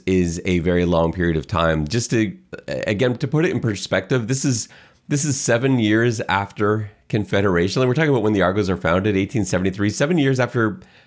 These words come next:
Confederation, eight years after the Civil War ended. <laughs> It's still,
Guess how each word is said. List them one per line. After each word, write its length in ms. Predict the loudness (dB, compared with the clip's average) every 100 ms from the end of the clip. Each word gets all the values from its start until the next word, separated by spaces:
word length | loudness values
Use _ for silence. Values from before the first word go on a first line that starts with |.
| _
Confederation, 1300 | -4 0 2 4 2 2 0 2 2 0 -8 -14 -8 -2
eight 200 | -2 2
years 320 | 2 2 2
after 240 | -2 -2
the 100 | -2
Civil 360 | -2 -2 0 2
War 260 | 2 2 2
ended. 600 | 0 0 -2 -2 -4 -4 -8
<laughs> 180 | -20 -6
It's 180 | -6 -2
still, 300 | 0 0